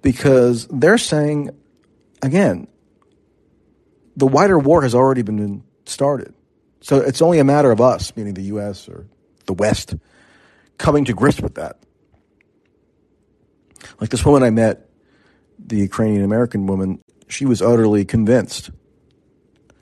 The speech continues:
that Putin would be on a mad campaign to invade other countries, uh, in, in short order, if there's not something done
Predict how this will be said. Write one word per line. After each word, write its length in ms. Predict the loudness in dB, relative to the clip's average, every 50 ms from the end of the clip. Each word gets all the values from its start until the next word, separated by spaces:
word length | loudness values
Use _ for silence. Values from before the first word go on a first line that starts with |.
| _ _ _ _ _ _ _ _ _ _ -10
that 760 | -6 -4 -4 -4 -4 -6 -6 -8 -10 -10 -10 -10 -12 -14 -14 -18 _ _ _ _ _ _ _ _ _ _ _ -4
Putin 500 | -2 0 0 0 0 -2 -2 -2 -2 -2
would 800 | 0 0 2 2 2 2 2 2 0 0 -2 -4 -6 -8 -10 -12 -16 _ _ _ _ _ _ _ _ _ _ _ _ _ _ _ _ _ -4
be 180 | -2 -2 0
on 420 | 0 0 0 -2 -2 -2 -2 -4 -4
a 80 | -6 -6
mad 760 | -6 -4 -2 -2 -2 0 0 0 0 0 0 -2 -2 -4 -6 -10 _ _ _ _ _ _ _ _
campaign 720 | -10 -6 -4 -4 -2 -2 -2 -2 -2 -2 -2 -4 -6 -8 -8
to 420 | -8 -8 -6 -6 -6 -8 -10 -12 _ _ _ _ _ _ _ _ _ _ _ _
invade 360 | -6 -4 -2 2 2 2 4
other 240 | 4 4 2 2 0
countries, 640 | -2 -6 -6 -6 -6 -6 -6 -12 -12 -12 -14 -16 -18 _ _ _ _ -16
uh, 140 | -14 -12 -10 -8
in, 460 | -6 -4 -2 -2 -2 -2 -4 -6 -12 _ _ _ _ _ -4
in 100 | -2 0
short 320 | 0 2 2 4 4 4
order, 300 | 4 2 0 -2 -8 -12 _ _ _ _ _ _ _ _ _ _ _ _ _ _
if 220 | -4 -4 -4 -2 -2
there's 280 | 0 -2 0 -2 -2
not 160 | -2 -4 -2 -2
something 300 | -4 -4 -4 -4 -6 -4
done 440 | -2 -2 -2 -2 -2 -4 -6 -8